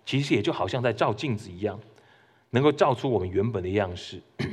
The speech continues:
<clears throat> 我想照过镜子的人都知道，出门前我们必须看一下自己的这个装扮，有的时候要化化妆什么的。<clears throat> 那镜子可以老老实实的、直接的反映出我们的，我们的样子。假如我们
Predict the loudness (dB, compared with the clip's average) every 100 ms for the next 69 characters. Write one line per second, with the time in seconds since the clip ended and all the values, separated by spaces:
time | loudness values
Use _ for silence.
0 | -10 -20 _ -20 -10 -2 2 4 4 4
1 | 0 -4 -4 -4 -2 -4 -4 -2 -2 -2
2 | -10 -20 _ _ _ _ _ -2 2 2
3 | 2 0 0 -2 -6 -6 -6 -4 -2 -2
4 | -4 -4 -10 -8 -8 -8 -16 -12 -8 -6
5 | -8 -12 -8 -2 0 0 -2 -8 -12 -8
6 | -2 -2 -2 -2 -2 -2 -2 -2 -4 -10
7 | -18 -10 -8 -8 -14 -20 -20 -20 -20 -20
8 | _ _ 0 4 4 2 2 0 2 2
9 | 2 0 -6 -10 -8 -6 -6 -8 -20 _
10 | -10 -4 0 2 0 -2 0 0 -2 -4
11 | -4 -4 -8 -12 -16 _ -14 -6 -2 -2
12 | -4 -12 -20 _ _ _ _ _ _ _
13 | _ _ _ _ -14 0 0 4 4 4
14 | 4 0